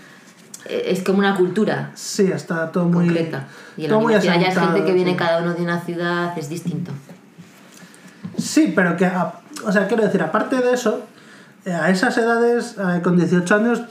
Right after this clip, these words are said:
Speaker 2: tenemos un poco las hormonas también revolucionadísimas, tanto chicos como chicas.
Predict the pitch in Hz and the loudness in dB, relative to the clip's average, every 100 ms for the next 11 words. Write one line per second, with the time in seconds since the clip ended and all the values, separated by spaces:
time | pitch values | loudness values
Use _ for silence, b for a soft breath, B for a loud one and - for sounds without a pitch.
0 | - - 147 156 190 196 190 214 214 180 | -18 -8 -6 0 2 2 2 2 2 2
1 | 165 170 185 196 190 165 170 185 190 175 | 0 0 0 0 -2 -2 0 2 2 0
2 | 160 160 151 151 151 156 156 143 139 165 | 0 0 -2 -2 -2 -2 -4 -6 -6 -4
3 | 175 180 247 247 190 170 175 151 143 | -4 -2 -4 -2 -2 -2 -4 -4 -10